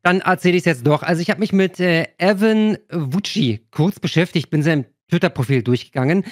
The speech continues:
und der hat, äh, männliche Hobbys, der guckt viel M M A und kommentiert das auch und guckt viel N F L und kommentiert das auch.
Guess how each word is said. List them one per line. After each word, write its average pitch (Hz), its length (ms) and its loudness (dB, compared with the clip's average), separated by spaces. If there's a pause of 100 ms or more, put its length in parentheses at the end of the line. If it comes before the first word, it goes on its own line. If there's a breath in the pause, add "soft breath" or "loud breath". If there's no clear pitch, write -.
(240 loud breath)
und 185 280 -2
der 160 160 0
hat, 208 200 -4
äh, 165 140 -4
männliche 165 480 0
Hobbys, 269 380 0
der 160 100 0
guckt - 260 -12
viel 196 200 -2
M 170 100 0
M 165 100 0
A 208 320 0
und 170 520 -2
kommentiert 175 360 0
das - 140 -2
auch 185 260 -2
und 175 220 -4
guckt - 220 -8
viel 180 280 -2
N 190 140 0
F 202 160 0
L 147 240 0
und 156 240 -4
kommentiert 156 320 -2
das 151 160 -2
auch. 160 240 0